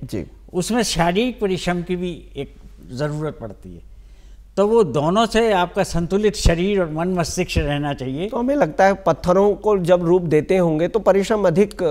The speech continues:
Speaker 2: पड़ता है।
Speaker 1: भी, जी।
Speaker 2: पड़ता है,
Speaker 1: जी।
Speaker 2: पड़ता है।
Speaker 1: जी।
Speaker 2: तो अब देखिए, अब ये दूसरी चीज़ आ गई।
Speaker 1: जी।
Speaker 2: इतनी फास्ट युग में, इतने तेज दौड़ते युग में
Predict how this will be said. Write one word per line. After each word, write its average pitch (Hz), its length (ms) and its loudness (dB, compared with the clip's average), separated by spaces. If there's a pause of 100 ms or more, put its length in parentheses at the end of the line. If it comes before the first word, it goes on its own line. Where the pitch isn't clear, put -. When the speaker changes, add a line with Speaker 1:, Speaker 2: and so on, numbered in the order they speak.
(720)
Speaker 2:
पड़ता 139 260 0
है। 214 340 4
Speaker 1:
भी, 123 440 -2
जी। 117 180 -4
Speaker 2:
पड़ता 165 520 -4
है, 95 260 -8
Speaker 1:
जी। 120 100 -8
Speaker 2:
पड़ता 131 320 -4
है। 85 240 -10 (300)
Speaker 1:
जी। 98 100 -12 (420)
Speaker 2:
तो - 60 -8
अब 160 240 2
देखिए, 180 320 2
अब 175 120 2
ये 180 100 0
दूसरी 165 400 -2
चीज़ 180 260 -2
आ 151 80 2
गई। 165 220 -8 (320)
Speaker 1:
जी। 117 120 -8
Speaker 2:
इतनी 180 600 -6
फास्ट 170 520 -2
युग 170 240 -2
में, 143 220 -4
इतने 165 240 -6
तेज 175 500 -4
दौड़ते 151 500 -6 (760)
युग 170 340 2
में 139 360 -2